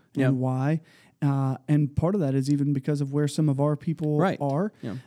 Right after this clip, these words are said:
Speaker 1: Uh, and we would love for some of our people to be
Speaker 2: Absolutely.
Speaker 1: that are already in that community to come alongside and, and serve in that way, be a part of launching this, this church. And so, um, yeah, man, I,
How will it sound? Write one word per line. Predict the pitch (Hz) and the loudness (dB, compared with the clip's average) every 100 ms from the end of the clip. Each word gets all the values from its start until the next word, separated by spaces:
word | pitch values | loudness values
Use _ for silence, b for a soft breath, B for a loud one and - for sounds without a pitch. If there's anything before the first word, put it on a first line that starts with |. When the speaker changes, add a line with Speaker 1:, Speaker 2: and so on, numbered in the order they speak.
| B | B
Speaker 1:
Uh, | 151 143 139 127 - | 0 2 2 -2 0
and | 143 143 | 0 2
we | 147 | 2
would | 170 139 | 2 2
love | 135 143 151 147 | 2 4 2 2
for | - | -2
some | 143 160 | -2 0
of | 151 | 2
our | 147 156 | 2 0
people | 160 160 | 0 0
to | 151 | -2
be | 147 156 | 0 2
Speaker 2:
Absolutely. | 160 147 123 107 104 | 2 -2 -4 -6 -4
Speaker 1:
that | 127 151 | 0 0
are | 143 | 2
already | 170 165 | 2 4
in | 160 | 4
that | 160 139 | 2 2
community | 151 156 175 127 135 - B B B | 2 2 2 0 -2 -6 B B B
to | - 147 139 131 | 0 2 2 0
come | 156 | 0
alongside | 147 143 143 139 139 147 143 | 2 2 2 0 -4 -2 0
and, | 131 127 | 0 0
and | 139 131 | -2 -2
serve | - 143 139 | 0 0 0
in | 135 | 0
that | 131 | 0
way, | 135 139 | -2 -2
be | 143 139 | 0 -2
a | |
part | 143 139 | -2 -4
of | 127 | -2
launching | 131 139 139 139 139 131 | -2 -2 -2 0 -2 -2
this, | 139 135 - b b b | -4 -6 -16 b b b
this | 147 | -12
church. | - 151 139 - | -6 -6 -6 -6
And | 131 | -6
so, | 127 131 127 127 B B B 143 | -4 -4 -4 -8 B B B -2
um, | 135 131 113 117 _ b b | 0 0 -4 -8 _ b b
yeah, | 214 165 | 0 2
man, | 151 156 - | 2 0 -2
I, | - | -10